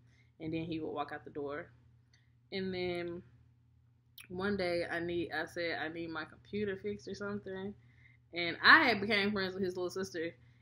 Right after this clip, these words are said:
And I told his sister, uh, "Give your brother my number," or something. I don't know. It was taking too long. So we talked on Facebook, and he said, "I don't bite." You didn't say that?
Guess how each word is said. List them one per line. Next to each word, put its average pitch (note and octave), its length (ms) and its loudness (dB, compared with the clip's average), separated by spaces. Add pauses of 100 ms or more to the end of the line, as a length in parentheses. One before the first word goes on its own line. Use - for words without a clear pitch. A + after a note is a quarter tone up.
(100)
And E3 100 0
I F3 80 2
told F3+ 240 -2
his F3+ 180 -4
sister, F#3+ 300 -4
uh, D#3+ 500 -4 (140)
"Give F3+ 100 -4
your E3+ 140 -2
brother E3+ 240 -4
my D#3+ 180 -10
number," F3 280 -4
or - 40 -8
something. F#3+ 340 -6
I G#3 160 2
don't E3+ 120 -4
know. D#3+ 240 -2
It B3+ 80 0
was G#3 120 2
taking G3 280 2
too F#3 100 -4
long. E3+ 180 -4
So F3 200 -4
we F#3+ 80 -4
talked F#3 400 -4 (540)
on D3+ 180 -6 (100)
Facebook, E3+ 520 -2 (340)
and D#3+ 100 -14
he G3+ 160 -6
said, D#3 400 -4
"I D3+ 60 -2
don't D#3 260 -6
bite." D3+ 300 -4 (3000)
You G3 120 -2
didn't G3 200 0
say A3 120 2
that? G#3+ 240 -4